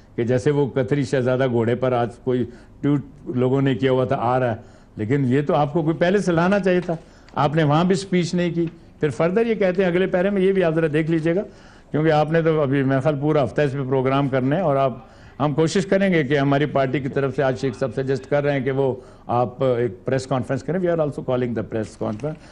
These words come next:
क्योंकि ये सारा मटेरियल हम इंशाल्लाह As already observed above, the said statement from the Qatar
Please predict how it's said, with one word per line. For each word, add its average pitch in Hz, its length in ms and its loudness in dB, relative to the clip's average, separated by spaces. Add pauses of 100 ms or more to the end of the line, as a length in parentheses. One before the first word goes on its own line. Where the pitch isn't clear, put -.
(180)
क्योंकि 143 200 0
ये 151 160 2
सारा 156 260 2
मटेरियल 131 520 0
हम 127 140 0
इंशाल्लाह 127 340 -2 (1600)
As 185 220 2
already 254 400 2
observed 180 600 0
above, 139 480 2 (440)
the 147 120 0
said 233 340 0
statement 190 640 0
from 175 240 0
the 170 100 0
Qatar 180 580 0